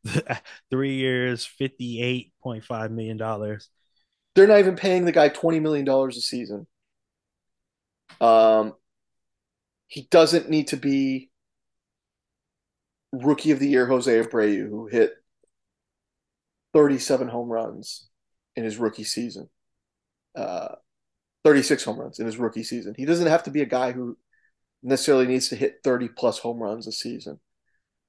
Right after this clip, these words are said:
Speaker 2: If you get anywhere between nineteen to twenty-seven home runs and what, he's a two ninety-two career hitter
Speaker 1: Mm-hmm.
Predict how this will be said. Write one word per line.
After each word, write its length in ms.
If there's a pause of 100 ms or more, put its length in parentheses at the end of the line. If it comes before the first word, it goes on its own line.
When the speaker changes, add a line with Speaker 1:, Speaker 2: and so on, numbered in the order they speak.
(1000)
Speaker 2:
If 140
you 100
get 240
anywhere 300
between 540 (1600)
nineteen 920
to 80
twenty-seven 680
home 220
runs 560 (680)
and 320
what, 320
he's 160
a 80 (180)
two 320
ninety-two 540
career 320
hitter 360 (1040)
Speaker 1:
Mm-hmm. 380